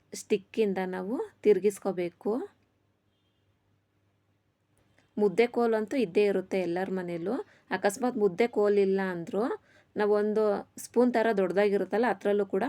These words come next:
ಮಾಡ್ಕೋಬೋದು. ನೋಡಿ, ಈ ಥರ ಗಂಟಿಲ್ದಂಗೆ ನೀಟಾಗಿ ತಿರ್ಗಿಸ್ಕೊಂಡು ಇನ್ನೂ ಒಂದೆರಡು ನಿಮಿಷ ಅದನ್ನು ಬೇಯೋಕ್ಕೆ ಬಿಡಬೇಕು. ಇವಾಗ ನೋಡಿ,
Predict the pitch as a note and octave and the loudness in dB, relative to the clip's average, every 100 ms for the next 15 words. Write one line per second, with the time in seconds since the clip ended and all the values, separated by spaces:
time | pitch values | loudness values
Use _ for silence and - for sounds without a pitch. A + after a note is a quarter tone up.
0 | D#4+ F#3 F#3+ - E3+ E3+ D#3 G3 D4 A4+ | -2 -4 -4 -8 -6 -6 -4 -4 -4 -6
1 | _ _ - _ _ _ - G3+ G3 G3 | _ _ -20 _ _ _ -2 2 4 4
2 | G3+ A#3 A3 G3 G3 A3+ G#3 F#3+ F3 G#3+ | 0 0 4 4 4 4 4 2 -4 -4
3 | D4 G#3+ G#3+ G3+ F#3+ C4 A#3+ F#3 F3+ G3 | 0 2 2 2 -2 0 2 2 2 -6
4 | - F#3+ F3 G3+ F#4+ G#4 - - _ A3+ | -4 -6 -2 -2 -2 -6 -14 -20 _ 0
5 | A3+ C4 B3 G#3+ G3+ G3 F#3+ F#3+ F3 - | 2 4 2 2 2 2 0 -4 -6 -6
6 | A#3 F#4 F#3+ G3+ B3+ F#3+ F#3 F#3+ G3 A#3 | -6 -4 -2 -2 0 2 4 4 0 -2
7 | G#3 F#3 E3+ F3+ E3+ - G3 D4 G#4+ _ | -2 -2 -4 -6 -6 -4 -4 -2 -8 _
8 | _ _ _ _ _ _ _ _ _ _ | _ _ _ _ _ _ _ _ _ _
9 | - G#3 G#3 G3 F#3+ | -2 2 2 2 0